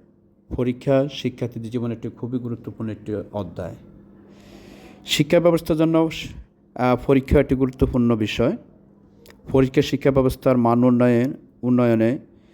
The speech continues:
সহায়তা করে এবং দুর্বল চিহ্নিত, দুর্বলতা চিহ্নিত করতে সাহায্য করে। শিক্ষার গুণগত মান বৃদ্ধি, পরীক্ষার মাধ্যমে শিক্ষার গুণগত মান উন্নয়ন করা যায়।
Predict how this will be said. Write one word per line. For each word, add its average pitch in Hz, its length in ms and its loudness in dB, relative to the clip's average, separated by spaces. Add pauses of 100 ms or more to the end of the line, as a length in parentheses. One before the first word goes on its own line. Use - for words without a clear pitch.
(560)
সহায়তা 131 380 2
করে 135 240 4
এবং 120 320 2
দুর্বল 131 340 2
চিহ্নিত, 123 720 -2 (300)
দুর্বলতা 120 420 2
চিহ্নিত 110 380 -2
করতে 143 400 -2 (320)
সাহায্য 101 440 -4
করে। 67 260 -8 (1000)
শিক্ষার 143 460 2
গুণগত 139 240 4
মান 135 360 4 (180)
বৃদ্ধি, 123 480 0
পরীক্ষার 120 380 -2
মাধ্যমে 117 380 2
শিক্ষার 117 440 -4
গুণগত 113 280 -2
মান 117 280 0
উন্নয়ন 107 260 -2
করা 95 240 -6
যায়। 95 280 -12